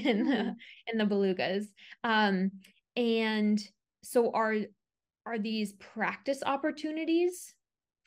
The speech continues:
Speaker 1: for the youngsters? Um, 'cause, right, what, what is, what would be the adult female's goal in this situation? And again,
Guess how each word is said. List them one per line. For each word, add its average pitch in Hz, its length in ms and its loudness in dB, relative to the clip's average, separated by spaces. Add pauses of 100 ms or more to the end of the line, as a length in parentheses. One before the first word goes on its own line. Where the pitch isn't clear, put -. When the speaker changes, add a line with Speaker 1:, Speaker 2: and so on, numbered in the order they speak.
(140)
Speaker 1:
for 262 280 6
the 262 100 2
youngsters? 294 1000 -2 (320)
Um, 190 560 2 (1120)
'cause, 220 220 0
right, 208 300 2
what, 214 180 4
what 226 160 4
is, 214 260 2
what 202 180 0
would 208 120 0
be 220 60 -4
the 196 140 0
adult 180 260 -2
female's 190 340 -4
goal 180 280 -2
in 165 80 -8
this 190 140 -12
situation? - 760 -6
And 202 140 0
again, 196 520 2